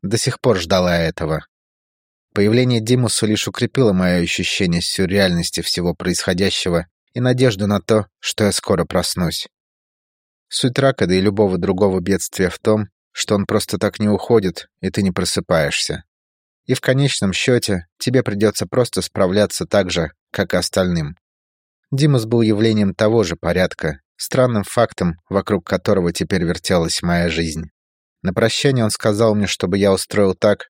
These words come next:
чтобы Мия встретилась с ним в парке в субботу вечером. И вот теперь у меня внутри звучал не только мой собственный голосок, требовавший от меня, чтобы я позвонил ей и пригласил на свидание,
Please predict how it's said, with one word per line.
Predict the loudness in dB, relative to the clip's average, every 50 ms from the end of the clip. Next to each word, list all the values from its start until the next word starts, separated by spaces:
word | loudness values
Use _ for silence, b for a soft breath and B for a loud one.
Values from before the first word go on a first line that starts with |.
| _ _
чтобы | -8 -4 -2 0 2 2 2
Мия | 2 2 2 0
встретилась | 0 -2 -2 0 0 0 2 0 0 0 0 -2 -2
с |
ним | -2 -2 -2 -2
в | -6 -4
парке | 0 0 0 0 0 -4 -6
в | -6
субботу | -4 -4 -2 -2 0 -2 0 -2 -2
вечером. | 0 0 0 0 -2 -4 -4 -4 -4 -6 -10 _ _ _ _ _ _
И | -2 2
вот | 2 2 2
теперь | 0 -2 0 2 2 2 4
у | 2
меня | 2 2 2 0
внутри | 0 0 -2 -2 0 0 0
звучал | 0 0 -2 0 2 2 2 2
не | 2 0 0
только | 2 2 2 2 0 -2 0
мой | 0 0 0
собственный | 0 0 -2 -2 -2 -4 -2 -2 0 0
голосок, | 0 2 2 2 0 0 0 -2 -2 -2 -4
требовавший | -4 -2 -2 0 0 0 0 -2 -2 -2 -2 -2 -2
от | -2 -2 -2
меня, | -2 0 0 -2
чтобы | -2 -4 -2 0 0 0
я | 0
позвонил | 0 -2 -4 -2 -2 0 0 0 0 0
ей | 0 -2 -2 -4 -6
и | -6 -6
пригласил | -4 -4 -2 0 0 0 0 0 0 -2 -2
на | -2 -2
свидание, | -4 -4 -4 -2 0 0 0 0 -2 -4 -6 -8